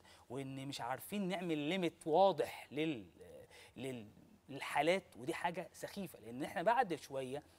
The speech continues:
للأسف ده بيدي فرصة لح-، لظهور سترينز أو أنواع معينة من الميكروبات تكون مقاومة للعلاج،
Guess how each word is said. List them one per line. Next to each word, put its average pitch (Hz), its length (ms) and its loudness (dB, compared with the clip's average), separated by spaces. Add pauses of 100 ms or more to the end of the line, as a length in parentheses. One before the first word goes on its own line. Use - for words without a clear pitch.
للأسف 208 320 0 (760)
ده 170 80 6
بيدي 208 280 4
فرصة 214 500 4
لح-، - 340 -4
لظهور 147 840 -2
سترينز 196 580 0 (100)
أو 131 180 0
أنواع 160 440 6
معينة 175 560 6
من 170 180 -2
الميكروبات 185 720 0
تكون 190 260 -6
مقاومة 175 460 4
للعلاج، 170 480 2